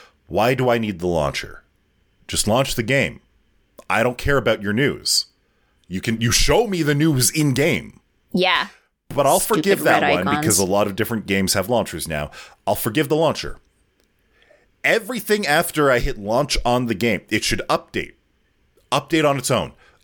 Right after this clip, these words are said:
Speaker 1: Honestly, I have the launcher. Why doesn't the launcher update it to begin with? But whatever. It should log me in. It should remember my login. It should update the game. It should remember what server I'm part of. It should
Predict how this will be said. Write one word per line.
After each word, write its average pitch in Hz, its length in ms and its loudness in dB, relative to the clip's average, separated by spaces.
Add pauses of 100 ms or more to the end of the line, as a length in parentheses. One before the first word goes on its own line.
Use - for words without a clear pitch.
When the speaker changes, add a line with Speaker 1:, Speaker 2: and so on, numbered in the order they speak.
(220)
Speaker 1:
Honestly, 143 380 2
I 117 40 4
have 135 220 0
the 135 60 -2
launcher. 131 480 0 (200)
Why 107 240 0
doesn't 110 180 -2
the 120 80 2
launcher 113 340 0
update 101 300 0
it - 80 -10
to 80 60 -14
begin 85 220 -4
with? 67 220 -12
But - 280 -4
whatever. 76 440 -4 (1300)
It 180 160 0
should 113 460 2 (380)
log 131 340 0
me - 140 -4
in. 71 100 -8
It 71 100 -12
should - 160 -4
remember 120 280 2
my 156 140 0
login. 87 480 -2 (480)
It 127 140 0
should 104 380 0 (260)
update 156 380 -2
the 131 80 -8
game. 101 360 0
It 107 120 -2
should - 200 2
remember 120 320 2
what 160 180 2
server 151 300 0
I'm 151 100 -2
part 127 260 0
of. 85 220 -2 (380)
It 185 260 -2
should 156 520 0